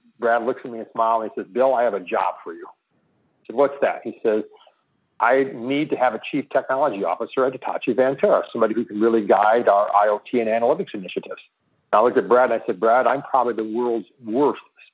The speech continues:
chief technology officer because I really don't know much mu-, about technology. And I even care less about it. I'm not a technology guy." I said, "I'm a customer guy. I am,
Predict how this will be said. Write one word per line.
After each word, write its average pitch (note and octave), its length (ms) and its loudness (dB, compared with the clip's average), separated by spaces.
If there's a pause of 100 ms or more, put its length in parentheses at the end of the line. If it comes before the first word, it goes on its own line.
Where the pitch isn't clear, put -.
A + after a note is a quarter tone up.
(100)
chief A2+ 200 -6
technology A2 500 0
officer E2+ 320 -4
because - 180 -4
I G#2+ 40 2
really C3+ 240 2
don't A#2 300 0
know C3+ 180 2
much G#2+ 260 0 (720)
mu-, A2 140 0
about G#2+ 340 0
technology. A#2+ 560 2
And A2 100 0
I C3 120 4
even B2 180 -2
care B2+ 240 2
less C3+ 340 2
about C#3 320 0
it. - 100 -10 (140)
I'm A#2+ 140 -8
not D3 140 2
a - 120 -2
technology D3 480 -4
guy." F2+ 220 -4 (100)
I G#2 160 -4
said, A2 140 0 (400)
"I'm C3 100 0
a C#3+ 60 2
customer F#3 520 0
guy. D#2 260 0
I A2+ 160 4
am, F2+ 140 -4